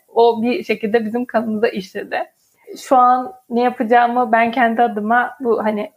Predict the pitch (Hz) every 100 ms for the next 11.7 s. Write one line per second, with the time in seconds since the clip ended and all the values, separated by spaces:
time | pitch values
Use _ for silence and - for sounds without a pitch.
0 | - 214 214 214 214 208 202 202 220 208
1 | 190 202 214 208 214 226 220 220 202 214
2 | 220 214 220 220 226 220 226 226 220 233
3 | 233 - 226 214 - _ 240 233 233 240
4 | 262 277 240 262 285 269 - 214 214 247
5 | 254 240 233 226 226 254 214 226 233 226
6 | 220 226 226 214 226 226 247 247 226 214
7 | 202 214 226 - 226 226 214 - 214 208
8 | 208 208 220 240 _ _ _ _ 214 233
9 | 233 233 214 - 220 208 233 226 220 220
10 | 220 202 - 196 196 202 214 214 202 196
11 | 208 196 202 _ 202 202 208